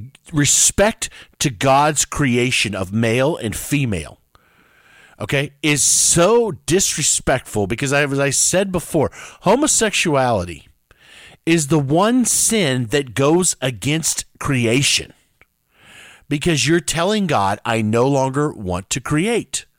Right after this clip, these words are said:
Therefore, you know, the, and so, but they wanna steal our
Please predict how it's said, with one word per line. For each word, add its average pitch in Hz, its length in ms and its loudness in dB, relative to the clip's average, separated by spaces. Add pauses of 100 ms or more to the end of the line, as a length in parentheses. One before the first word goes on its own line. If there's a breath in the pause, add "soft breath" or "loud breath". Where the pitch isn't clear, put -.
(960 soft breath)
Therefore, 135 580 0
you 127 120 0
know, 127 140 2
the, 131 500 -6
and 156 220 0
so, 156 340 2 (200 loud breath)
but 151 160 0
they 156 120 2
wanna 151 200 2
steal 123 460 2 (120)
our 160 400 2